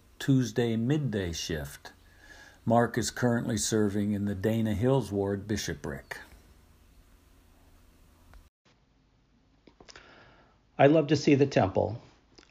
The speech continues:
Speaker 2: I'm going there someday to feel the Holy Spirit, to listen, and to pray. These simple but profound words from a familiar primary hymn capture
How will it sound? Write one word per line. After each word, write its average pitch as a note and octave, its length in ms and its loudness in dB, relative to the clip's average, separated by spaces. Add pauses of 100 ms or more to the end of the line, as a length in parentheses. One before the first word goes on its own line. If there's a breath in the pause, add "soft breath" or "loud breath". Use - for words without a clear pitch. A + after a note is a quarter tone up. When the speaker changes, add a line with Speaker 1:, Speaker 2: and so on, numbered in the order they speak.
Speaker 2:
I'm A2+ 160 4
going A#2 360 4
there G2+ 180 2
someday G2 720 -2 (800 loud breath)
to A2+ 100 2
feel D3+ 240 6
the C3+ 100 4
Holy A2+ 300 4
Spirit, - 600 0 (520)
to - 80 0
listen, G#2+ 580 2 (460)
and G2+ 180 2
to - 80 -4
pray. G2 540 -2 (960 loud breath)
These E3 240 0
simple D3+ 360 2
but A2+ 180 4
profound A#2 480 2
words G2+ 540 2 (100)
from G2+ 180 0
a G2+ 60 2
familiar A2 600 4 (120)
primary G2+ 480 2
hymn F#2 480 -4 (300)
capture - 640 -4